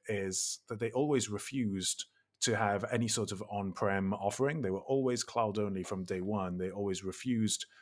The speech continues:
to have a cloud offering. And lots of people were coming out of the woodwork to say, "Oh, you can never sell to the enterprise without an on-prem offering. That's a requirement for the enterprise."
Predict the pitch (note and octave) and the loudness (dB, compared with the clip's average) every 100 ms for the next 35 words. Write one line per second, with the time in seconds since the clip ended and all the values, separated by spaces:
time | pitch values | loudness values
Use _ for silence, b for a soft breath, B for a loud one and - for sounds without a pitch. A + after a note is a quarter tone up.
0 | b _ - G2+ G2 G#2+ G2 F#2+ F2+ F#2+ | b _ -2 0 0 0 0 0 -2 -2
1 | F#2 F2+ b b b F3+ G3+ F3 - F3+ | -4 -6 b b b 2 4 2 -2 -6
2 | D3+ C#3 C#3+ C#3+ C3 B2 A#2+ A#2+ A#2 G#2+ | -4 -2 -2 0 0 0 0 2 0 2
3 | A2 G#2+ C3 A#2+ G#2+ - G#2+ A#2+ A2 A#2 | -2 4 6 6 4 0 0 0 2 2
4 | G#2+ G#2+ G#2 G2+ G#2+ G2+ F#2+ F#2+ G2 G#2 | 0 0 0 0 -2 -2 -2 -2 -2 -2
5 | F#2+ G2 G2 G2+ G2 G2 F#2+ F#2+ - F#2+ | -2 -4 -4 -4 -2 -2 -2 -2 -2 -2
6 | F#2+ G2 G2+ F#2 - G2+ G2 F#2 F#2 F#2 | -2 -4 -4 -6 -4 -2 -2 -4 -6 -4
7 | F#2+ - G2 F#2 | -2 -4 -2 -4